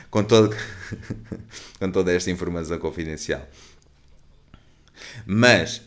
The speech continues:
a verdade é que eles só detectaram assim, portanto, eles não detectaram com nenhum software de cibersegurança interno, não, não detectaram proativamente esta ameaça. Foram informados depois pelos Estados Unidos, que, como tu estavas a dizer,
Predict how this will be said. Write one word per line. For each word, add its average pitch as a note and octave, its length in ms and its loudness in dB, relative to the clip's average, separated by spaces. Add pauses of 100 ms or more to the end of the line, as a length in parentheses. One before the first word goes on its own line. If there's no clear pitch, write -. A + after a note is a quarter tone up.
a F#2+ 80 -2
verdade F#2+ 520 2
é A2 60 4
que E2+ 440 -4
eles G2+ 120 0
só A#2 180 2
detectaram B2 480 2
assim, C#3+ 320 0
portanto, E2+ 280 -4
eles F2 140 -2
não G2 160 0
detectaram A2+ 440 0
com A#2 140 -4
nenhum B2 240 0
software E2+ 420 0
de D#2 80 -8
cibersegurança D#2+ 680 -6
interno, C3 360 -2 (380)
não, C3 220 2
não C3+ 260 0
detectaram C#3+ 460 -4
proativamente C#3 920 -2
esta C#3+ 200 -6
ameaça. A#2+ 380 -4
Foram G#2 240 -2
informados G#2+ 520 -2
depois F2+ 280 -2
pelos - 140 -16
Estados F2 240 -2
Unidos, F2 300 -4
que, D#2+ 160 -12
como D2+ 220 -10
tu - 60 -20
estavas D2+ 260 -8
a D#2+ 60 -8
dizer, D#2 280 -4